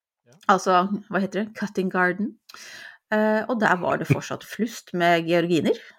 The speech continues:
Speaker 2: Og
Speaker 1: Ja, er
Speaker 2: ikk-
Speaker 1: ikke det fantastisk?
Speaker 2: Ja, og de er så fine som bare det, og noen av dem har liksom fått litt andre farger enn <laughs> det de hadde i begynnelsen av sesongen, som vi har snakket om før. Eh,
Speaker 1: Ja.
Speaker 2: var ytterst lite med erteblomster, men jeg skal plukke noe i morgen. Eh,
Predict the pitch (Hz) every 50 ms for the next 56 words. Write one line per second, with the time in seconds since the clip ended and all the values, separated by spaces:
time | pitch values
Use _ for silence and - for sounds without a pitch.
0 | _ _ _ _ - 226 220 208 208 208 208 - - - 262 - - - 151 123
1 | 101 87 - 127 120 - - - - - - 190 214 - - 220 262 320 494 659
2 | - - - - - 427 427 508 508 508 - 480 440 466 - 480 453 392 349 359
3 | 349 403 392 381 381 359 349 359 339 - 294 453 453 381 392 349 277 214 196 240
4 | 359 381 349 349 302 - 285 277 277 - - - - - - - 254 254 - -
5 | 262 226 208 - 175 - - 208 180 160 165 170 170 180 196 - - 214 202 190
6 | 175 - - - 262 226 190 214 185 - 175 185 208 170 175 - - 190 - 202
7 | 196 220 196 208 311 427 415 - 269 220 302 311 - 214 214 214 208 190 196 190
8 | - 240 240 311 415 - - - - - - - - - - - - - - 254
9 | 254 254 - 214 262 277 285 - - _ - 262 - _ - - 294 285 - -
10 | 311 254 214 - - - 214 214 214 214 214 214 214 214 214 214 208 208 214 208
11 | 196 196 190 190 190 185 185 190 185 185 185 214 208 - 202 202 - 196 196 160
12 | 170 - - 262 311 320 247 254 240 - 254 240 - - - - - - 214 214
13 | - - 214 - - 180 175 190 180 151 - - 160 147 - - - _ _ _
14 | _ - - - - - _ _ - 196 190 190 190 190 185 190 190